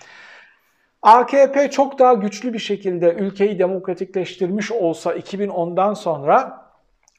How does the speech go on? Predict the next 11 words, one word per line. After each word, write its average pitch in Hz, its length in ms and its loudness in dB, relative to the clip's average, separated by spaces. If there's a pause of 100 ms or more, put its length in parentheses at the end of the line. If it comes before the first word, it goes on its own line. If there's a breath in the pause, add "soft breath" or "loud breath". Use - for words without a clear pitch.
(160)
otokratikleşmemiş 202 1300 -2
olsaydı 175 800 -4 (360 loud breath)
Rusya, 202 480 -2
Putin 202 340 -6
yine 196 260 -6
bunları 170 320 -10
yapabilir 156 520 -6
miydi 147 300 -12
diye 135 280 -12
çok 147 280 -12
güzel 131 220 -14